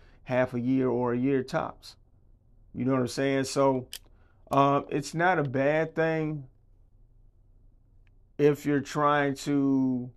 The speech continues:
um, figure out, but you feel like you're stuck. But what is bad is to just remain in that state of being,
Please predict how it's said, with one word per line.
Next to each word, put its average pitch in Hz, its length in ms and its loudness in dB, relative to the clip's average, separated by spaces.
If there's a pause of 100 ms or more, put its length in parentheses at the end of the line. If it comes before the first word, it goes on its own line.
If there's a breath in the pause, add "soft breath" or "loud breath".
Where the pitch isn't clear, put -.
(320)
um, 117 640 -2 (480)
figure 139 420 0
out, 131 320 4
but 127 240 -4
you 127 100 -8
feel 135 200 -2
like 123 260 0
you're 123 100 -8
stuck. - 460 0 (1000)
But 123 80 -2
what 139 180 4
is 190 240 4
bad 139 340 2
is 127 180 0
to 131 120 -6
just 123 260 -6
remain 123 380 -4
in 123 60 -4
that 117 160 -4
state 120 260 -4
of 104 100 -8
being, 110 300 -6